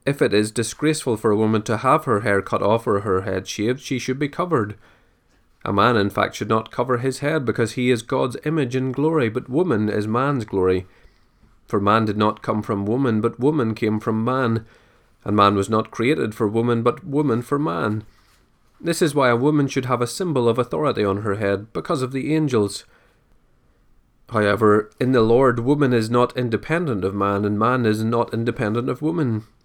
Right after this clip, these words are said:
For just as woman came from man, so man comes through woman, and all things come from God. Judge for yourselves.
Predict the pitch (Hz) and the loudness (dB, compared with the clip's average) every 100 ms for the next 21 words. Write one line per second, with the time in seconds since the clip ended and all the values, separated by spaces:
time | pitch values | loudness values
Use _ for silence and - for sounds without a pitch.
0 | _ _ - - 127 147 143 127 117 131 | _ _ -16 0 2 2 2 0 0 0
1 | 123 110 - 175 135 101 98 101 110 110 | 0 -2 -4 -4 -2 -2 0 0 0 -2
2 | 165 147 127 135 139 131 123 120 - 190 | -2 0 0 0 -2 -4 -4 -6 -6 -4
3 | 170 117 101 98 98 - _ _ 170 170 | -2 0 0 0 -4 -12 _ _ 0 2
4 | 160 160 143 - - 139 127 123 117 147 | 4 4 2 0 -2 -2 -2 -4 -2 0
5 | 143 107 104 _ _ _ _ _ _ _ | 0 -2 -10 _ _ _ _ _ _ _
6 | _ _ _ _ _ _ - 131 123 117 | _ _ _ _ _ _ -2 0 0 0
7 | 107 120 - 160 123 101 110 | 2 2 0 -4 -2 -4 -8